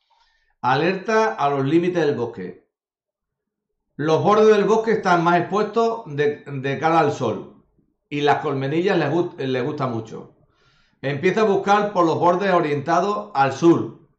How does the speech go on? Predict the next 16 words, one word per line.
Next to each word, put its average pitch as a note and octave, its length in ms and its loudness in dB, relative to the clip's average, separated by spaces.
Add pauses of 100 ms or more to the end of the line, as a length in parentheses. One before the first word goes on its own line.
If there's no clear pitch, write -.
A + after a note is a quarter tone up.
al C3 180 0
inicio E3+ 300 -4
de F3 60 -2
la C#3+ 100 -2
temporada, B2+ 720 -4
y B2+ 140 -6
ve F3 140 -4
girando F#3+ 380 0
hacia D3+ 200 -4
el C#3 80 -4
norte F3 260 -4
según C3+ 280 -6
va C#3+ 120 0 (220)
avanzando A#2+ 400 -6
la A#2 120 -4
primavera. G2+ 560 -12